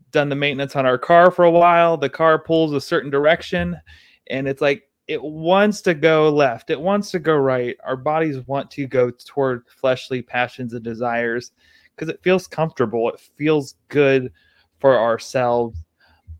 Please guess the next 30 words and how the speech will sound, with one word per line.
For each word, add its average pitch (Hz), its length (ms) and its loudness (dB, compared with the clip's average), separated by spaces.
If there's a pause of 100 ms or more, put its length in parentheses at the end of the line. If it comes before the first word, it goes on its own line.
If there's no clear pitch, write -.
(140)
but 139 140 0
it's 127 180 -4
really 143 440 2 (880)
that 127 260 -2
transformation 139 840 -4
that 120 180 -4
the 135 60 -8
more 139 260 0
we 135 140 0
do 131 260 2
it, 120 160 2
the 135 60 -6
more 135 220 2
that 127 140 2
we're 127 240 -2 (100)
in 131 260 -4
God's 120 380 -2
love, 123 420 0 (400)
um, 113 580 -6 (220)
we 135 280 -2
see 185 440 -4
that 135 260 4
he 135 280 -4
has 147 720 0 (460)
that 117 240 2
goodness 135 420 4
and 131 80 -2
desires 120 560 2
for 123 440 -2
us. 101 440 -8